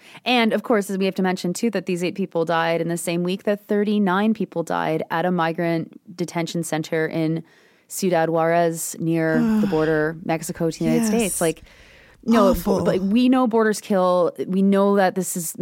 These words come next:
Speaker 1: you know, the flow of migrants, refusing to accept migrants. This is something that's been happening for many, many, many years across the Mediterranean. And Canada, the United States, they, they just found this little legal,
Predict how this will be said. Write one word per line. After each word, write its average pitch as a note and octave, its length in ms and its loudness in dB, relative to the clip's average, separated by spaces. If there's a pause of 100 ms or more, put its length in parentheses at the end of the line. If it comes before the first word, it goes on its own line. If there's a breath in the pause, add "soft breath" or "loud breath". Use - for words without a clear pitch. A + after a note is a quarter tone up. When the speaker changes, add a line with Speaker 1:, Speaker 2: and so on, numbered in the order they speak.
(120)
Speaker 1:
you F3+ 160 2
know, E3 260 2
the E3+ 200 -4
flow F#3 360 0
of F#3 140 2
migrants, E3 500 0
refusing F#3+ 480 -2
to F3+ 100 -4
accept F3+ 200 -4
migrants. D#3+ 340 -2
This D#3 100 -8
is D#3 60 -8
something E3 260 -4
that's D#3+ 160 -4
been D#3 100 -6
happening E3 320 -4
for E3+ 100 -4
many, E3+ 180 0
many, D#3+ 220 -2
many E3+ 240 0
years E3 240 -2
across D#3+ 320 -4
the E3 100 -6
Mediterranean. E3+ 800 -2 (480 loud breath)
And F#3+ 160 0
Canada, G#3 300 0
the G#3+ 80 2
United G#3 260 0
States, A3+ 340 0
they, F3+ 240 0
they F3+ 240 -2
just F3+ 280 -4
found G3+ 260 2
this G#3 240 -2
little G#3 220 0
legal, G#3 640 2